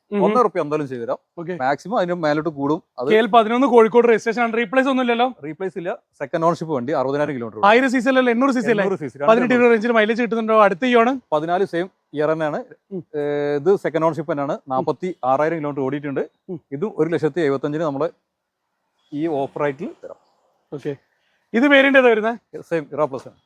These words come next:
Speaker 1: ഇറ പ്ലസ് തന്നെ അല്ലേ?
Speaker 2: യെസ്.
Speaker 1: എ സി പവർ സ്റ്റിയറിംഗ്, ഫ്രണ്ട് ടു ഡോർ പവർ വിൻഡോസ് ആയിരിക്കും ബേസിക് ഫീച്ചേഴ്സ്. ആഫ്റ്റർ മാർക്കറ്റ് സ്റ്റീരിയോ രണ്ടിലും ചെയ്തായിട്ട് കാണുന്നുണ്ട്. നിലവിൽ ഈ ഒരു വണ്ടിക്ക് റീപ്ലേസ് ഇല്ലല്ലോ?
Speaker 2: റീപ്ലേസ് ഇല്ല.
Speaker 1: ഓക്കെ. അടുത്ത
Speaker 2: കിലോമീറ്റർ
Speaker 1: ക്വിഡ് ആണെങ്കിലോ?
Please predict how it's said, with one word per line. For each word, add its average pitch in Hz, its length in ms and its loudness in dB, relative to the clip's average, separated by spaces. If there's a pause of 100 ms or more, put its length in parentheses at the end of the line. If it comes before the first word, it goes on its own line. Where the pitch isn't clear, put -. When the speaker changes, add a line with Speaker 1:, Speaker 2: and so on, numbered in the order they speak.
(140)
Speaker 1:
ഇറ 190 160 2
പ്ലസ് 196 260 0
തന്നെ 185 100 -2
അല്ലേ? 208 140 2
Speaker 2:
യെസ്. - 360 -8
Speaker 1:
എ 208 120 6
സി 233 120 -2
പവർ 208 240 4
സ്റ്റിയറിംഗ്, 254 300 -4
ഫ്രണ്ട് 220 260 0
ടു 214 40 -4
ഡോർ 208 200 2
പവർ 196 180 0
വിൻഡോസ് 202 240 -2
ആയിരിക്കും 190 220 -4
ബേസിക് 185 240 -6
ഫീച്ചേഴ്സ്. 196 300 -10 (800)
ആഫ്റ്റർ 202 200 0
മാർക്കറ്റ് 220 320 2
സ്റ്റീരിയോ 208 280 0
രണ്ടിലും 202 340 0
ചെയ്തായിട്ട് 202 320 2
കാണുന്നുണ്ട്. 190 440 0 (760)
നിലവിൽ 233 280 4
ഈ 269 60 4
ഒരു 277 80 4
വണ്ടിക്ക് 262 240 2
റീപ്ലേസ് 254 300 2
ഇല്ലല്ലോ? 247 360 4 (320)
Speaker 2:
റീപ്ലേസ് 156 300 -2
ഇല്ല. 107 180 -18 (420)
Speaker 1:
ഓക്കെ. 175 140 2
അടുത്ത 196 160 4
Speaker 2:
കിലോമീറ്റർ 233 220 4
Speaker 1:
ക്വിഡ് 269 140 4
ആണെങ്കിലോ? 233 380 2